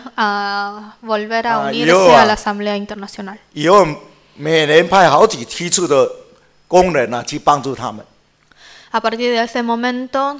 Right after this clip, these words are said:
Speaker 1: eh, la Asamblea Internacional mandó a muchos, eh, trabajadores
Speaker 2: Ah,
Speaker 1: por
Speaker 2: no.
Speaker 1: año para ayudarlos.
Speaker 2: 零零年的时候啊，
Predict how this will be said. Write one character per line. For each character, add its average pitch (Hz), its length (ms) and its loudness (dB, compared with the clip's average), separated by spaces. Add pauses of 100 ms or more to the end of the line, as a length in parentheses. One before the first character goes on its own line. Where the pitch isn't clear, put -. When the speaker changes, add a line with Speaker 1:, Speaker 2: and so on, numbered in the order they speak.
(100)
Speaker 1:
eh, 233 140 -4
la 220 100 -2
Asamblea 220 380 -6
Internacional 226 640 -6
mandó 220 440 -2
a 220 140 2
muchos, 220 720 -6
eh, 208 140 -2
trabajadores 214 680 0
Speaker 2:
Ah, 247 140 10
Speaker 1:
por 208 80 8
Speaker 2:
no. 196 60 8 (200)
Speaker 1:
año 226 260 -2
para 214 180 0
ayudarlos. 208 800 -8
Speaker 2:
零 220 260 -4
零 254 180 4
年 151 200 0
的 156 140 4
时 - 120 -4
候 175 260 6
啊， 120 180 4